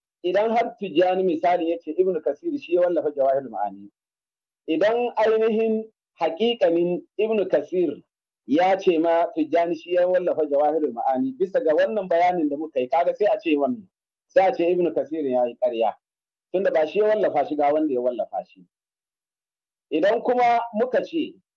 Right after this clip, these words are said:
shi Tijjani yanzu ya ce Ibn Kasir shi ya wallafa Jawahirul Ma'ani, idan kuma har ya tabbata, ainihin idan har ya tabbata shi Tijjani lokacin da ya ce Ibn Kasir shi ya wallafa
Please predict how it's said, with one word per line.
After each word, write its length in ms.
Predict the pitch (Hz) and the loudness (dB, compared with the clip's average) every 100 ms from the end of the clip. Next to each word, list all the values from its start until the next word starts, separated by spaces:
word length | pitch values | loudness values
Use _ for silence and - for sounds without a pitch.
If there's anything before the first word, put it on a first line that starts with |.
| _ _ _ _ | _ _ _ _
shi 240 | - 226 | -8 -4
Tijjani 500 | 214 190 196 196 208 | 0 0 2 2 2
yanzu 180 | 185 170 | 0 2
ya 140 | 190 - | 2 2
ce 120 | - | 0
Ibn 260 | 170 190 170 | -4 -4 -4
Kasir 300 | - - 170 156 | -6 -4 -4 0
shi 120 | 180 | 2
ya 140 | 185 | 2
wallafa 200 | 175 151 151 | 2 -2 0
Jawahirul 380 | 143 151 151 123 | 0 2 0 -2
Ma'ani, 420 | 110 107 104 101 _ _ _ _ _ - | -4 -4 -6 -18 _ _ _ _ _ -6
idan 280 | 156 202 233 | 0 0 0
kuma 180 | 226 226 | 0 2
har 160 | 220 226 | 0 2
ya 200 | 226 226 | 2 2
tabbata, 500 | 190 151 170 170 113 - _ _ _ _ _ _ _ _ | -2 -2 -2 -2 -6 -8 _ _ _ _ _ _ _ _
ainihin 460 | 170 202 202 202 185 | -2 0 0 0 0
idan 200 | 190 214 | 0 2
har 140 | 226 | 2
ya 180 | 233 233 226 | 2 2 0
tabbata 480 | 180 185 175 143 - | -2 -2 -2 -4 -4
shi 140 | 220 | -14
Tijjani 420 | - 185 185 190 196 | -4 0 2 2 0
lokacin 440 | 214 190 190 190 | -2 -2 -6 -4
da 80 | 175 | -4
ya 60 | 160 | -4
ce 120 | 160 | -4
Ibn 240 | 180 175 160 | 0 0 -2
Kasir 280 | 135 175 160 | -6 -2 -4
shi 160 | 143 170 | -2 0
ya 80 | 175 | 2
wallafa 520 | 185 170 - 139 131 | 2 -2 -2 -2 -2